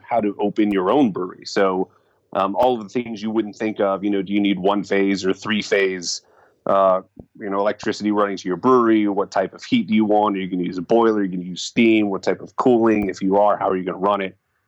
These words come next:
Um, so I'm doing that. I also, I own my own business called Beer Me L L C, where we own and operate,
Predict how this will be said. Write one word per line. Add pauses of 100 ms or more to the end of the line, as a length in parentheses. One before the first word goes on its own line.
(320)
Um,
so
I'm
doing
that.
I
also,
I
own
my
own
business
called
Beer
Me
L
L
C, (580)
where
we
own
and
operate,